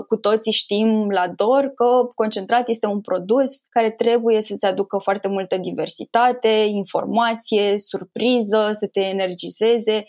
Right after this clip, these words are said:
și chiar și în momentele în care știrile zilei nu sunt cele mai fericite, să te lase cu un sentiment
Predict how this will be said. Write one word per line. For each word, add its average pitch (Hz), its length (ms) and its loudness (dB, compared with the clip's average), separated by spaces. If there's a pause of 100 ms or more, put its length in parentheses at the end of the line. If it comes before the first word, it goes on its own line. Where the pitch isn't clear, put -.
(200)
și - 160 -6
chiar 240 300 2
și 247 160 0
în 226 80 0
momentele 214 520 0
în 196 80 -6
care 196 520 0 (360)
știrile 208 580 2
zilei 196 360 0
nu 202 160 -2
sunt 220 280 -2
cele 190 240 0
mai 185 240 -4
fericite, 240 880 0 (240)
să - 180 -2
te 233 180 -2
lase 233 380 2
cu 226 140 -2
un 220 200 2
sentiment 214 600 -4